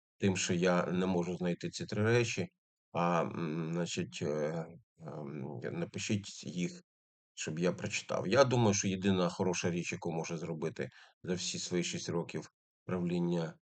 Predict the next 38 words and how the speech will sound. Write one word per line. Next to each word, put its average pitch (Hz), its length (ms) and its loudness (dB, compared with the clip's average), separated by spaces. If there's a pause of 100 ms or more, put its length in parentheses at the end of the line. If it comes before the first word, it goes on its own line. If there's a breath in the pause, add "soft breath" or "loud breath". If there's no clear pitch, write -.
Зеленський, 107 540 0
це 104 260 4
не 95 340 2
піти 101 380 0
на 90 180 4
нові 82 420 0
ві-, 71 380 -4
вибори. 85 340 -2
Оце 104 260 -2
був 101 300 2
би 87 200 2 (420)
реально 98 440 6
позитивний 92 560 0
момент, 120 400 0
хоча 98 340 0
я 92 180 2
думаю, 92 300 0
що 87 160 -4
він 87 140 0
може 82 260 -2
бути 82 280 -4
викликаний 85 520 -2
не 85 140 -2
його 98 180 2
доброю 82 400 -2
волею, 80 260 -2
а 76 40 0
якимись 80 400 -6
іншими 76 340 -4
обставинами. - 760 -6 (520 loud breath)
Тобто, - 420 -2
я 104 140 6
до, 101 80 4
це 101 280 2
до 90 80 0
чого 80 180 2 (100)
кажу, 67 200 -6
що - 260 0